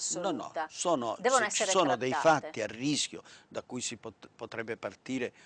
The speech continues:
Speaker 1: una rottura della retina, un distacco, eccetera, bisogna provvedere prima.
Speaker 2: Quindi sistemare
Speaker 1: Questa
Speaker 2: la
Speaker 1: è per quanto
Speaker 2: situazione.
Speaker 1: riguarda la visita, diciamo, una visita m-, o-, oculistica completa.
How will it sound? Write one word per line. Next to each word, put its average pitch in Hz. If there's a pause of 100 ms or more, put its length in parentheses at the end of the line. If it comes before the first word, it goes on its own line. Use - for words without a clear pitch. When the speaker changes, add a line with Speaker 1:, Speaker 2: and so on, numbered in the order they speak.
(140)
Speaker 1:
una 113
rottura 110
della 104
retina, 107
un 101
distacco, 123
eccetera, 247
bisogna 151
provvedere 92
prima. - (240)
Speaker 2:
Quindi 180
sistemare 196
Speaker 1:
Questa -
Speaker 2:
la 208
Speaker 1:
è -
per 151
quanto 175
Speaker 2:
situazione. 156
Speaker 1:
riguarda 143
la 139
visita, 143
diciamo, -
una 156
visita 143
m-, 147 (140)
o-, 131 (400)
oculistica 151
completa. 117